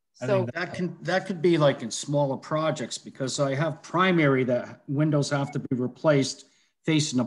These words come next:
Speaker 3: parking lot. So if you did classrooms, odd numbers one through eleven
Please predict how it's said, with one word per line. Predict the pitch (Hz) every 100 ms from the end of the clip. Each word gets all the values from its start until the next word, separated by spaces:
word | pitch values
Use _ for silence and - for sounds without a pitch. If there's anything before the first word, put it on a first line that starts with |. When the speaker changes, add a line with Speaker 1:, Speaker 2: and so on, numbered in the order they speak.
| - 160
Speaker 3:
parking | 165 - 123
lot. | 113 107 -
So | - 123
if | 123
you | 143
did | 123 156 151 127 - _ _ _ _ _ _ -
classrooms, | 156 156 151 - 156 151 147 139 120 - - - _ _ _
odd | 139 156 156
numbers | 156 151 143 139 123 131
one | 147 147 147
through | - 165 151 147 135 135
eleven | 123 135 156 135 131 120